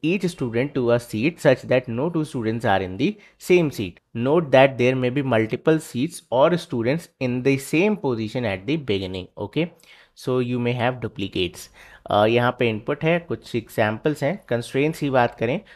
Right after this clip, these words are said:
तो आपकी जो सीट की लेंथ है और स्टूडेंट की लेंथ है वो एन है, एन मैक्सिमम आपका हंड्रेड हो सकता है, seat of I और student of J ये भी आपका मैक्सिमम हंड्रेड हो सकता है। ग्रेट, ओके, तो ये सिंपल एलोकेशन प्रॉब्लम है,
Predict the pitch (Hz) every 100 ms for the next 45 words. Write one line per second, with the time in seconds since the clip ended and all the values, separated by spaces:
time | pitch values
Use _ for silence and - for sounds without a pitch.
0 | _ - 120 120 - 131 135 135 151 -
1 | 147 131 117 139 - 131 - 120 131 135
2 | 117 110 120 117 - 107 107 131 180 _
3 | _ 131 143 135 104 - 131 139 135 113
4 | - 113 98 101 113 123 131 - 131 160
5 | - _ _ - 147 147 139 123 131 180
6 | - 120 - 123 120 117 117 107 98 -
7 | 107 123 113 - 107 98 98 147 160 117
8 | 98 95 127 95 - - - _ 101 117
9 | 151 - 151 151 120 - 139 175 - 143
10 | 135 185 - 131 127 127 123 165 165 110
11 | 113 113 131